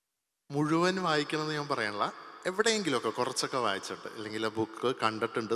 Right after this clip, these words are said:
തുറന്ന് നോക്കിയിട്ടുണ്ട്. മുഴുവൻ വായിച്ചവർ എത്ര പേരുണ്ട്? മുഴുവനും, ഞാൻ ആ പുസ്തകം മുഴുവനും വായിച്ചിട്ടുണ്ട്. രണ്ടുപേര്. വായിക്കാൻ ബുദ്ധിമുട്ടാണോ?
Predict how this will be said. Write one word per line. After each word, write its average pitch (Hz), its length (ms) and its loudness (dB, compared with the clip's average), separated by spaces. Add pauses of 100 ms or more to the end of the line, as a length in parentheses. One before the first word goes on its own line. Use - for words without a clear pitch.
(100)
തുറന്ന് 113 400 2
നോക്കിയിട്ടുണ്ട്. 104 580 -4 (1800)
മുഴുവൻ 175 560 8
വായിച്ചവർ 147 500 4
എത്ര 120 160 2
പേരുണ്ട്? 92 500 0 (920)
മുഴുവനും, 123 560 4
ഞാൻ 110 200 0
ആ 120 40 2
പുസ്തകം 120 560 -2
മുഴുവനും 110 500 0
വായിച്ചിട്ടുണ്ട്. 95 600 -4 (840)
രണ്ടുപേര്. 95 560 -6 (1700)
വായിക്കാൻ 120 420 2
ബുദ്ധിമുട്ടാണോ? 120 680 0